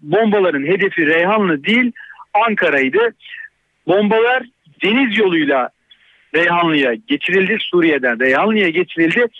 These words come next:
Bombalar deniz yoluyla Hatay'a getirildi. Sonra oradaki atölyelerde iki minibüse yüklendi. Bu minibüsler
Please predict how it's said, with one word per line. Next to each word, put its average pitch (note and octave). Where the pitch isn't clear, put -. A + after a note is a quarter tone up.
Bombalar A3+
deniz G#3+
yoluyla E3+
Hatay'a D#3+
getirildi. F#3
Sonra A3+
oradaki G3+
atölyelerde E3
iki A3
minibüse G3+
yüklendi. E3+
Bu G#3
minibüsler G3